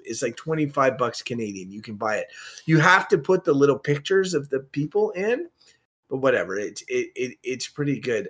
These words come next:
Um, I would say, Ryan, for you, if you guys don't already have Guess Who, which you may very well, like, for me, you, you would at least get Caden and Abigail on Guess Who. And, like, Isabel might be a little young, but, like, it won't be long. Like, as I say, Clara's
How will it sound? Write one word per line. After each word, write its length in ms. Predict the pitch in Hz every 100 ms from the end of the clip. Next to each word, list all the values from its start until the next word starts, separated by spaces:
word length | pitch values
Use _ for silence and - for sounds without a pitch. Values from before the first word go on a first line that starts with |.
| -
Um, 340 | 117 113 117 - - _
I 160 | 139 190
would 180 | 294 -
say, 200 | 208 185
Ryan, 360 | 143 139 165
for 140 | 147 123
you, 260 | 120 170
if 160 | 131 117
you 120 | 170
guys 260 | 170 156 143
don't 240 | 135 120 _ _ -
already 280 | 123 135 113
have 260 | 135 240 214
Guess 200 | 170 151
Who, 100 | 151
which 200 | 135 -
you 80 | 131
may 200 | 151 139
very 220 | 135 127
well, 340 | 147 160 131 - -
like, 160 | 143 143
for 160 | 170
me, 500 | 156 190 262 208 - _ _
you, 200 | 156 151
you 180 | 151 175
would 100 | 160
at 120 | 156
least 420 | 165 196 277 269
get 200 | - 156
Caden 440 | - 170 170 156 135
and 120 | 123
Abigail 720 | 113 127 127 113 107 101 98
on 220 | 107 110
Guess 300 | 107 113 104
Who. 420 | - 117 101 95 - - - - _
And, 100 | 131
like, 240 | 127 120 - _ _ _ _
Isabel 460 | 170 185 175 165 151
might 300 | 151 160 156
be 160 | 143
a 100 | 117
little 400 | 127 131 160 190
young, 280 | 190 185 190
but, 180 | 156 117
like, 240 | 123 113 -
it 100 | 135
won't 320 | 147 240 254
be 120 | 170
long. 340 | 135 156 117
Like, 200 | 113 104
as 260 | 104 135 143
I 60 | 143
say, 200 | 147 120
Clara's 460 | - 147 123 113